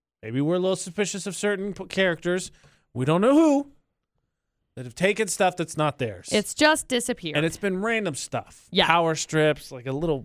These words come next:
Speaker 1: a little
Speaker 2: Blanket.
Speaker 1: bullet blender, like
Speaker 2: A
Speaker 1: just
Speaker 2: bl-,
Speaker 1: weird
Speaker 2: yeah.
Speaker 1: stuff.
Speaker 2: Yeah, just random off the wall types of things.
Speaker 1: All of a sudden, McCall talked about how she likes to hoard paper clips.
Speaker 2: Well, I
Speaker 1: Which is random.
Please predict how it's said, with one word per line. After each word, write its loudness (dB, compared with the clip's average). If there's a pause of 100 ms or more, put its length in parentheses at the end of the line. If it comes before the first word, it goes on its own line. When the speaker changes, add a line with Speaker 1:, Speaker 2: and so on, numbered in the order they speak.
Speaker 1:
a -16
little -14 (140)
Speaker 2:
Blanket. 0
Speaker 1:
bullet 0
blender, -4
like -10
Speaker 2:
A 0
Speaker 1:
just -6
Speaker 2:
bl-, -2
Speaker 1:
weird 2
Speaker 2:
yeah. 6
Speaker 1:
stuff. -2
Speaker 2:
Yeah, 2
just -2
random 2
off 0
the 0
wall 2
types -2
of -6
things. -8
Speaker 1:
All -4
of -6
a -20
sudden, -2
McCall -2
talked -2
about 0
how 2
she -6
likes -2
to -10
hoard -2
paper -4
clips. -16
Speaker 2:
Well, 6
I 4
Speaker 1:
Which 4
is -6
random. -4